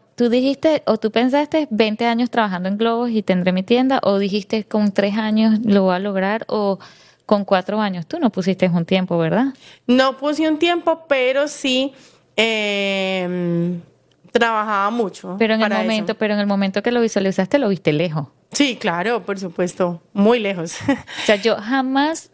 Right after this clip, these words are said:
Speaker 1: yo me hubiese imaginado que iba a estar aquí en cuatro años como lo, todo lo que he trabajado. O sea, lo vi
Speaker 2: Sí.
Speaker 1: como mucho más lejos. Pero la constancia,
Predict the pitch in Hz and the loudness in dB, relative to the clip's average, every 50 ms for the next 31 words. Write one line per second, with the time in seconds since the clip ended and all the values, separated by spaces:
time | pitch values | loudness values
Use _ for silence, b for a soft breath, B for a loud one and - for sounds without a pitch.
0 | _ 208 208 226 220 214 - - 226 233 240 247 247 247 - 269 269 254 233 220 | _ -2 0 2 2 0 0 0 2 4 4 4 2 2 2 2 4 4 4 4
1 | 208 208 208 196 190 - 202 196 196 196 - 247 247 254 254 - - 277 349 415 | 4 2 2 0 0 -2 -2 -2 -2 0 0 0 0 -2 -4 -6 -2 -2 0 0
2 | 403 - _ _ _ _ _ _ _ 214 214 208 202 202 - 202 196 - 202 208 | -2 -4 _ _ _ _ _ _ _ -2 -2 -2 0 2 2 2 2 0 -4 -4
3 | 202 196 196 208 220 220 202 185 - - _ _ - - - _ _ - 220 214 | -2 -2 -2 -2 -2 -2 -4 -6 -10 -16 _ _ -20 -20 -20 _ _ 0 0 2
4 | 202 196 190 180 180 196 - - - 202 185 190 196 202 - 190 185 - 185 185 | 2 0 -2 -2 -2 -4 -4 0 0 2 2 2 0 -2 -2 -2 -2 0 -2 -2
5 | 185 165 175 156 147 - 165 - - _ _ - - 196 - 214 190 185 185 185 | -2 -2 -2 -4 -4 -6 -8 -14 -18 _ _ -4 -4 -2 0 0 0 0 0 0
6 | 180 180 185 185 180 180 220 226 240 226 196 185 196 196 - - 220 214 214 202 | 0 0 -2 -2 0 2 2 2 2 0 0 0 0 0 0 0 0 0 0 0
7 | 220 233 220 196 156 147 b b b b b b b b b b - 196 190 175 | -2 -2 -2 -4 -6 -8 b b b b b b b b b b 0 0 2 2
8 | 175 165 165 170 - 170 165 151 - 202 185 175 170 - 196 208 233 | 2 0 0 -2 -4 -6 -8 -4 -2 -2 -2 -4 -6 -8 -8 -8 -10